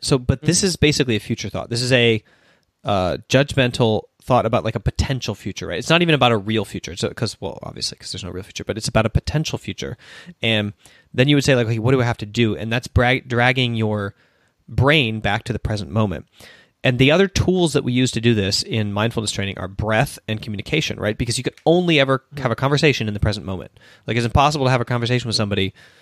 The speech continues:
Speaker 1: uh, if you're really engaged in the conversation, if I'm focusing on what you're saying and listening, that's not in the past or the future. Like, it's only now.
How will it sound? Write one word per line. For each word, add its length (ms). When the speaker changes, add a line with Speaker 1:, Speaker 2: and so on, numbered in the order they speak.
Speaker 1:
uh, 260
if 120
you're 100
really 360
engaged 360
in 20
the 120
conversation, 440
if 60
I'm 200
focusing 380
on 60
what 80
you're 100
saying 240
and 80
listening, 420
that's 200
not 160
in 60
the 60
past 380
or 80
the 80
future. 340
Like, 160
it's 120
only 320
now. 380